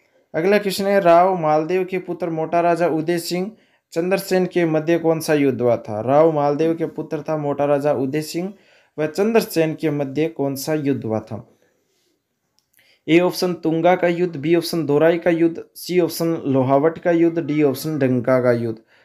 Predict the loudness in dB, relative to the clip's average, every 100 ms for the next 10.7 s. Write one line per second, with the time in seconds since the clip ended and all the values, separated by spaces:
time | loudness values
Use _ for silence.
0 | _ -2 -2 0 0 0 0 0 2 2
1 | 0 -2 0 2 2 2 2 2 2 2
2 | 0 0 -4 -2 -2 -2 -2 -2 -4 -10
3 | -4 0 2 0 -2 -8 -8 -4 -2 0
4 | 0 -2 -2 0 2 2 0 -8 -8 -4
5 | -2 -2 -2 -4 -10 _ _ _ _ _
6 | _ -6 0 2 2 0 0 0 0 0
7 | 0 0 -2 -2 -2 0 0 -2 0 0
8 | 2 2 2 -4 -2 -2 0 -4 -4 -8
9 | -8 -2 -2 -2 -6 -4 -2 -4 -2 -6
10 | -2 0 0 -2 -2 -4